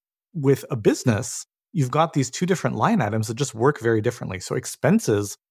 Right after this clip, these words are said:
you can comfortably project to infinity,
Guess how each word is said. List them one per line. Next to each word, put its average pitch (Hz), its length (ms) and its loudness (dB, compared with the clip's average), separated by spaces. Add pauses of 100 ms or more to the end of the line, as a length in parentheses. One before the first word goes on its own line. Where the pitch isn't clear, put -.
(160)
you 151 160 2
can 160 240 0
comfortably 120 760 0 (300)
project 110 640 -2 (140)
to 123 140 2
infinity, 101 560 -2